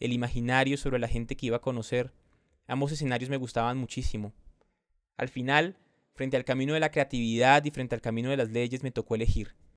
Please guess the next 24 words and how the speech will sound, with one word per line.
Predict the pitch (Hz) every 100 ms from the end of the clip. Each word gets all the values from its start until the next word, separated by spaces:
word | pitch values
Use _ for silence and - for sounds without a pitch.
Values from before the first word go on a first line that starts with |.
| _ _ _
Y | 135
después | 127 143
de | 151
todos | 156 175
los | 170
discursos | 147 - 135 156
posibles | - - 160 151 135 135 - - - _ _ -
y | 120
de |
todas | 113 131 135
las | 147
justificaciones | 143 - 135 - 110 127 127 139
de | 131
un | 117
lado | 123 123 123 117
o | 110
de | 110
otro, | 120 131 139 151 _ _ _ _
en | 127 123
el | 113
centro | - 143 147 147
de | 143
toda | 139 123
argumentación | 127 135 131 123 110 - 127 135